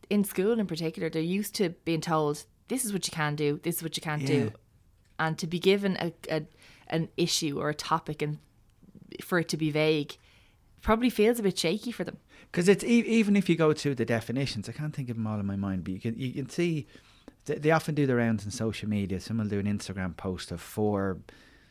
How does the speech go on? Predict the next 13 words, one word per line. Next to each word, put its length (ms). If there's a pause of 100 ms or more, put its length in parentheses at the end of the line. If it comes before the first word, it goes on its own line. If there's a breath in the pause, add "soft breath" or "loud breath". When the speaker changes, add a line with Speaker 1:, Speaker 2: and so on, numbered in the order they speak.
(140 loud breath)
Speaker 2:
things 300
that 120
consent 480
is 240
or 100
Speaker 1:
Mm. 180
Speaker 2:
what 220
it 240
i-, 40
what 160
it's 160
about, 340
and 220